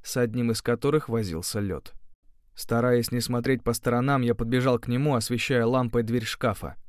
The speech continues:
Я с ужасом понял, что если Эй в шкафу, то, должно быть, она уже задохнулась. Но не решился произнести свою догадку вслух, поскольку Лед выглядел скверно.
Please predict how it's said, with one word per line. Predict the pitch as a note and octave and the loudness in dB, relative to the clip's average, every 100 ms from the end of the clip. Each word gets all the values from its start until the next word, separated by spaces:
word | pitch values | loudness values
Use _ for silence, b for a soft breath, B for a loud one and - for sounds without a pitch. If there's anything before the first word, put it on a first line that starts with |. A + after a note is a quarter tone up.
| - B B | -10 B B
Я | B2+ C3+ | 2 2
с | C3 | 2
ужасом | F3+ D3+ - B2+ | 0 0 0 -2
понял, | A#2+ E3 D#3 A#2 | 0 2 2 0
что | - | 0
если | C3 C3+ C#3+ C#3+ | 2 2 2 -2
Эй | - D3 | 0 0
в | A#2+ | 0
шкафу, | - B2 - E3 D#3 | -2 -2 -2 -2 -2
то, | B2 A2+ A2+ | -2 -2 0
должно | G#2+ B2 A#2+ A#2+ D3 | 2 2 2 2 2
быть, | C3 A#2 | 2 0
она | C3+ B2+ | 0 2
уже | A#2+ A2 A#2+ | 0 0 -2
задохнулась. | A#2 B2 B2+ - D3+ G#2+ E2 - - - - _ _ _ - | -2 0 0 0 0 0 -6 -12 -14 -20 -20 _ _ _ -4
Но | B2+ C#3 | 0 2
не | C#3+ | 4
решился | D3 C#3+ F3+ - A#2+ | 2 2 0 2 0
произнести | C3 C3 C3+ C3 D#3+ | 2 2 2 0 0
свою | D3 C3 B2+ | 0 2 2
догадку | B2+ B2+ B2+ - | 2 2 0 0
вслух, | C3+ D#3 B2 - - - _ - | -2 -2 -2 -6 -16 -20 _ -6
поскольку | - A#2+ - D3+ C#3+ C#3 | -2 -2 4 4 4 2
Лед | C3+ D#3 A#2+ | 4 2 2
выглядел | C#3 C#3 C3 C3 | 0 0 0 0
скверно. | C3 - C#3+ B2+ F#2+ C#2+ | -2 -4 -2 0 -2 -6